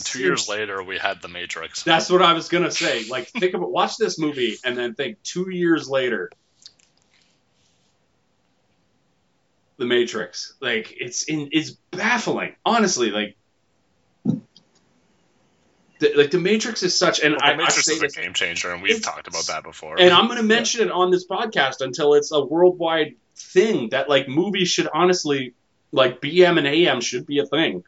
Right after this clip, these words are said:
Speaker 2: as far as the movie industry. 'Cause, I mean, look at this. They are right now staring at graphics. Like, we have the Nintendo sixty-four at this point. And the Nintendo sixty-four has graphics that are better than what they're staring at in this
Speaker 1: Well,
Speaker 2: movie. And
Speaker 1: what
Speaker 2: this
Speaker 1: they're doing here, and I can understand why they're doing it, because it's a c-, it's a,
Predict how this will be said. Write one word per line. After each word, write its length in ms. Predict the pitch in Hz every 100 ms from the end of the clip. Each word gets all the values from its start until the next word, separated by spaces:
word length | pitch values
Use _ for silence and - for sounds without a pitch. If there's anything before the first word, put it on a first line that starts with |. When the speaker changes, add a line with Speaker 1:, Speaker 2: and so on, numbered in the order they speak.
| _ _
Speaker 2:
as 160 | - 120
far 200 | 127 131
as 100 | 131
the 60 | 123
movie 280 | 160 139
industry. 360 | 104 92 - 95
'Cause, 140 | 151 170
I 40 |
mean, 120 | 196
look 120 | 262
at 60 | 214
this. 140 | 110 - - -
They 140 | 190
are 120 | 262
right 220 | 226 202
now 380 | 180 170 135 110 -
staring 380 | - - 175 180
at 120 | 156
graphics. 520 | 143 147 156 143 107 139
Like, 160 | 143
we 140 | 135 226
have 160 | 320
the 80 | 339
Nintendo 420 | 285 196 196 214 185
sixty-four 600 | 190 - 170 - 147 139
at 80 | -
this 160 | 107
point. 320 | - 107 90 - _ _ _ - - - - - -
And 120 | 165
the 60 | 185
Nintendo 420 | 180 214 214 214
sixty-four 840 | 208 208 185 180 180 151 127 - -
has 340 | - 160 135 135
graphics 460 | 143 139 143 139
that 120 | 147
are 60 | 127
better 240 | 110 -
than 140 | 120 117
what 140 | 127
they're 120 | 120
staring 360 | 120 - 117 117
at 100 | 107
in 80 | 107
this 160 | 107 110
Speaker 1:
Well, 120 | 110
Speaker 2:
movie. 260 | 107 98
And 100 | 98
Speaker 1:
what 140 | 127 143
Speaker 2:
this 80 | 110
Speaker 1:
they're 160 | 160
doing 480 | - 107 98 98 95
here, 280 | - 90 87
and 100 | 92
I 60 |
can 160 | 98 107
understand 440 | 104 101 104 87 76
why 160 | 78
they're 140 | 90 90
doing 220 | 92 98
it, 140 | 104
because 300 | 95 85 90
it's 160 | 90 -
a 60 |
c-, 440 | - - - - -
it's 260 | 104 - 90
a, 280 | 90 85